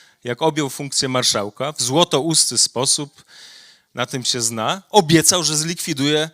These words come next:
zamrażarkę sejmową. Obiecał, że zlikwiduje zamrażarkę sejmową. Co to znaczy?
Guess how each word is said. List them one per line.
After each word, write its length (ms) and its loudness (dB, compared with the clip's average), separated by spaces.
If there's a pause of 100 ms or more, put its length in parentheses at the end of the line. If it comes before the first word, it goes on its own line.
(140)
zamrażarkę 960 2 (380)
sejmową. 600 -2 (680)
Obiecał, 380 0
że 120 -4
zlikwiduje 500 -6
zamrażarkę 580 -2
sejmową. 520 -2
Co 140 0
to 140 -2
znaczy? 480 -4